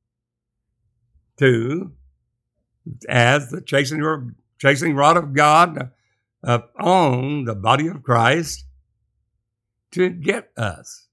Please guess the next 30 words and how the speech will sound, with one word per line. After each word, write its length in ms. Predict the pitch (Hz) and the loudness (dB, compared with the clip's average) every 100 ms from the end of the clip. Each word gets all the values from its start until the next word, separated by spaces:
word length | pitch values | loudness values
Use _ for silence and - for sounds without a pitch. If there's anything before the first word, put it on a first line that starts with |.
| _ | _
stirred 1000 | - - 180 190 123 107 135 156 147 127 _ _ _ | -16 -6 0 4 4 2 -2 -4 -8 -8 _ _ _
to 140 | - 151 | -4 -2
the 100 | 170 | -4
truth. 600 | - 170 165 101 - _ _ _ - - - _ _ _ _ _ _ _ _ _ - | -4 -4 -4 -6 -12 _ _ _ -20 -20 -20 _ _ _ _ _ _ _ _ _ -10
We 220 | 113 120 | -6 -6
see 240 | - 165 | -2 0
that 400 | 147 139 151 - _ _ _ _ 113 | 0 0 -4 -10 _ _ _ _ -4
all 280 | 110 135 | -2 -2
through 580 | - 147 151 170 233 214 123 | -2 -2 0 -2 -4 -10 -10
the 140 | 113 | -10
prophets. 580 | - 104 95 95 - - _ _ _ _ _ _ _ | -4 -4 -4 -10 -14 -20 _ _ _ _ _ _ _
Hosea 420 | 143 185 170 185 165 | -2 0 -2 -4 -8
six, 400 | - 214 - 120 | -8 -10 -10 -12
verse 300 | 170 147 139 | -10 -8 -6
one. 460 | 180 180 123 - _ _ _ _ _ - | -4 -4 -6 -12 _ _ _ _ _ -2
"Come 160 | 165 175 | 2 2
and 80 | |
let 80 | 156 | 2
us 120 | 131 | -2
return 360 | 151 127 165 160 | -8 -4 -2 -2
to 80 | 160 | -2
the 100 | 156 | 0
Lord, 240 | 165 139 | 2 2
the 80 | 117 | 2
Lord 220 | 139 175 | 0 0
Jehovah 240 | 143 151 127 | -2 -2 -2
God 180 | 151 | -2
Almighty, 380 | 147 139 165 156 | 0 2 2 2
Jesus 320 | 117 147 123 | -4 -10 -12
Christ." 520 | - 156 170 113 - | -4 -2 -2 -8 -16